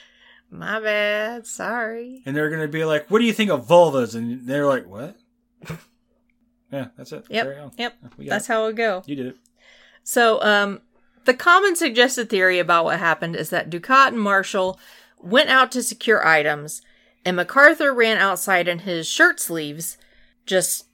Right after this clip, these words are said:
Speaker 1: in his normal everyday wear,
Speaker 2: Okay,
Speaker 1: without
Speaker 2: in my
Speaker 1: his
Speaker 2: he-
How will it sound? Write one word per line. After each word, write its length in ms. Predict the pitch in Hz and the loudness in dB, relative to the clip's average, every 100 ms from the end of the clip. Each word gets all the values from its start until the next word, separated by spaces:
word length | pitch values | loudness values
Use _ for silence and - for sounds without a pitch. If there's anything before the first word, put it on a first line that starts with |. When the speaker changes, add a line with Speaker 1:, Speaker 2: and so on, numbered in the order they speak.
| - | -10
Speaker 1:
in 120 | 175 | -4
his 220 | 170 160 | -4 -4
normal 500 | 170 170 175 170 165 | -4 -2 -2 -2 0
everyday 400 | 170 175 180 208 | 0 -2 0 2
wear, 460 | 214 147 139 147 - - | 2 2 0 -4 -6 -8
Speaker 2:
Okay, 140 | 131 | -4
Speaker 1:
without 300 | 156 180 185 | 0 4 4
Speaker 2:
in 40 | 202 | 6
my 60 | |
Speaker 1:
his 180 | 214 208 | 2 2
Speaker 2:
he- 80 | 151 | -6